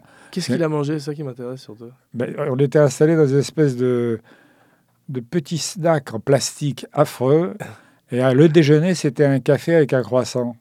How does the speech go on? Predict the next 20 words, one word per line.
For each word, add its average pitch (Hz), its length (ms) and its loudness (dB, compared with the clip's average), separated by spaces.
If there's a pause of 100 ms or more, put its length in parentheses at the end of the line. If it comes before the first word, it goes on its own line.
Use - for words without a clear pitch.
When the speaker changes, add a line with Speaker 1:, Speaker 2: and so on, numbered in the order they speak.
(200)
Speaker 1:
Ah 143 80 -10
bah 147 160 -4
ouais. 220 240 -6
Et, 139 300 -6
et 131 40 -6
toi, 170 220 -4
Speaker 2:
Et 127 60 0
Speaker 1:
t'as 135 60 4
Speaker 2:
il 143 60 4
Speaker 1:
fait 147 80 -2
Chabrol 165 540 -2
avec 143 220 -6
un 131 80 -8
verre 139 120 -4
de 135 80 -6
vin 131 120 -6
rouge ? 214 320 -10 (320)
Speaker 2:
<laughs> 202 80 4 (1120)
Alors, 131 240 2
je, 139 100 4